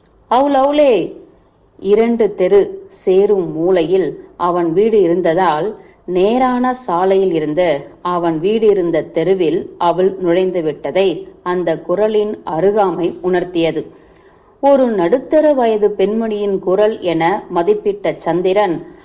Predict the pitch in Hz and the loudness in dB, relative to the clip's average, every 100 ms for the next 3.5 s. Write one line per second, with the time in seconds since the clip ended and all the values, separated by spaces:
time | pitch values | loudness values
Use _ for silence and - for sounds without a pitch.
0 | - - 208 294 311 277 233 202 180 165 | -14 -2 0 2 2 0 -2 -4 -2 -2
1 | 170 160 156 160 226 254 - - - _ | 0 -2 -2 -4 -4 -6 -12 -20 -20 _
2 | _ - 262 262 247 240 220 214 214 - | _ 0 0 2 0 0 -4 -4 -10 -18
3 | - 202 196 165 190 | -6 -2 0 0 -2